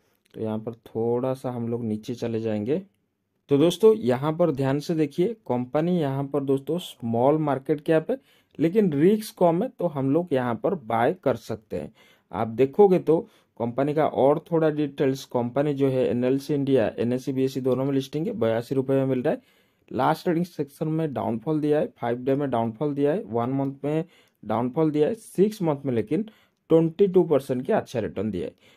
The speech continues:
अगर मैं फाइव ईयर की चार्ट पैटर्न दिखाऊंगा, कोविड के टाइम में फ़ोर्टी थ्री में मिल रहा था, अभी डबल हो चुका है, लेकिन अभी भी इक्कीस परसेंट की डाउनफॉल में मिल रहा है। मैक्सिमम देखोगे टू हंड्रेड से ऊपर शेयर गया था और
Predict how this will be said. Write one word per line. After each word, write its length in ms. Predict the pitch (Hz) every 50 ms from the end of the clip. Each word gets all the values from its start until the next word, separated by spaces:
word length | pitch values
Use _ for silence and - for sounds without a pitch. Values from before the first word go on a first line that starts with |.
| _ _ -
अगर 220 | 120 135 156 165
मैं 120 | 185 190 180
फाइव 280 | 185 - 160 160 160 -
ईयर 120 | 196 190 180
की 100 | 202 185
चार्ट 200 | - 190 175 185
पैटर्न 180 | 190 185 180
दिखाऊंगा, 380 | 175 175 - 190 175 196 226 254
कोविड 360 | 247 - 147 131 135 147 147
के 100 | - - 165
टाइम 240 | 165 - 160 160 156
में 240 | 160 165 170 170 165
फ़ोर्टी 320 | 170 - 139 131 139 160 156
थ्री 160 | - 170 160
में 140 | 165 165 160
मिल 120 | 156 151
रहा 140 | 151 151 160 160
था, 100 | - 240
अभी 420 | 254 - - 123 135 156 165 165
डबल 320 | 135 127 113 110 127 143
हो 80 | 147 151
चुका 240 | 151 151 151 151 170
है, 120 | 185 262 254 _ _ _ _ _ _ _ _
लेकिन 240 | 95 143 160 190 185
अभी 260 | 175 160 151 160 196
भी 120 | 196 214 214
इक्कीस 400 | 175 160 - - 175 180 185 -
परसेंट 360 | - 165 160 - 180 156 151
की 80 | 175 185
डाउनफॉल 380 | 156 135 120 120 120 123 127 127
में 120 | 147 156
मिल 140 | 139 113 101 90
रहा 100 | 85 90
है। 100 | 90 - _ _ _ _ _ -
मैक्सिमम 540 | - 135 135 139 139 - 190 190 190 190 190 175
देखोगे 360 | 170 160 - 175 170 190 214
टू 240 | 214 214 156 151 156
हंड्रेड 240 | 156 151 156 156 160
से 120 | - - 170
ऊपर 300 | 143 135 139 - 156 156
शेयर 260 | 156 - 160 151 147
गया 180 | 143 147 143 139
था 200 | 139 190 254 254 _ _ _ _ _ _ -
और 180 | 120 151 147